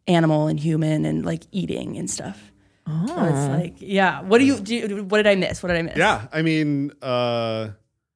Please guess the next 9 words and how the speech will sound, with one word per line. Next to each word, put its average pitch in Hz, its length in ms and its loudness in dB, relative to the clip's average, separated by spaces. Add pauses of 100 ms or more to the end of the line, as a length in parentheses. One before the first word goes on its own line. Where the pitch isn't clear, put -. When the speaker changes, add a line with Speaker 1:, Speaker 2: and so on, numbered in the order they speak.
(1200)
Speaker 3:
th-, 110 160 -12
uh, 104 300 0 (160)
that 104 180 -2
was 98 100 -8
great 107 260 -6
to - 140 -10
hear 98 280 -6
it 98 160 -14
back. 101 440 -6